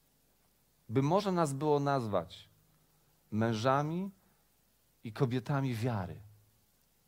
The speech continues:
Można tak żyć.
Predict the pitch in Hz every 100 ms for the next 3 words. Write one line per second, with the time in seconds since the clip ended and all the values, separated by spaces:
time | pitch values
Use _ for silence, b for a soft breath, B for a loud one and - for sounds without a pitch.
0 | _ _ _ _ _ _ _ _ _ _
1 | _ _ _ 123 151 208 196 185 160 165
2 | 110 - -